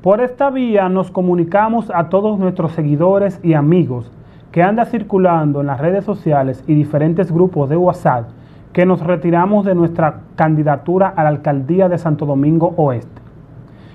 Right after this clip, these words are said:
Y les confirmamos que son totalmente falsas. José Moya no mira atrás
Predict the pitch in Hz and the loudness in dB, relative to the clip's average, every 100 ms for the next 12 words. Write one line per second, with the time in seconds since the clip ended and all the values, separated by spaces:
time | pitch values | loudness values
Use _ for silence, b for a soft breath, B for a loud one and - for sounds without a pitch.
0 | B - 269 285 226 220 - 202 208 220 | B 0 2 4 0 -2 -2 0 0 -2
1 | 202 180 165 160 156 170 - 180 180 180 | 0 2 2 0 -2 -4 -2 0 0 0
2 | 170 170 165 156 156 156 151 - 110 104 | -2 0 0 2 0 -2 -8 -6 -8 -10
3 | - - - - - - B B B - | -16 -20 -20 -20 -20 -20 B B B -6
4 | 151 - 175 170 196 214 165 147 143 147 | -6 -2 2 4 4 2 2 0 0 2
5 | 160 160 156 139 196 202 170 - | 2 2 -2 -2 0 0 0 -10